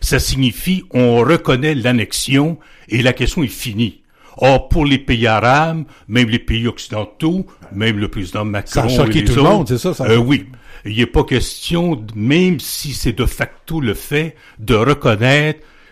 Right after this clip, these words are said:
Speaker 1: une prise de force, finalement, d'un territoire considéré comme arabe. Donc, finalement, ça officialise sans aboutir à rien.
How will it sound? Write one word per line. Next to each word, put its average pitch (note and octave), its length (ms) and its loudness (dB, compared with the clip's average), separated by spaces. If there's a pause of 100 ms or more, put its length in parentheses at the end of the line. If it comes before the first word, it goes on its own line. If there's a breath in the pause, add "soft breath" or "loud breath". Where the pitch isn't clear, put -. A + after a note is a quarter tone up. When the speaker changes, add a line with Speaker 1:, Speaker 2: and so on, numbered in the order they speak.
(280 soft breath)
Speaker 1:
une G#2+ 460 0
prise C3 300 -2
de G#2 100 -4
force, - 380 -4
finalement, G2+ 720 -4 (240 soft breath)
d'un G2+ 240 -2
territoire A#2 680 -2
considéré G2 560 -6
comme G2+ 200 -6
arabe. F2 560 -4 (440 loud breath)
Donc, A#2+ 220 0
finalement, A#2+ 880 0
ça - 180 0
officialise C3 880 -2 (280 soft breath)
sans D#3 220 -2
aboutir D#3 420 -4
à A#2 80 2
rien. G#2+ 320 -2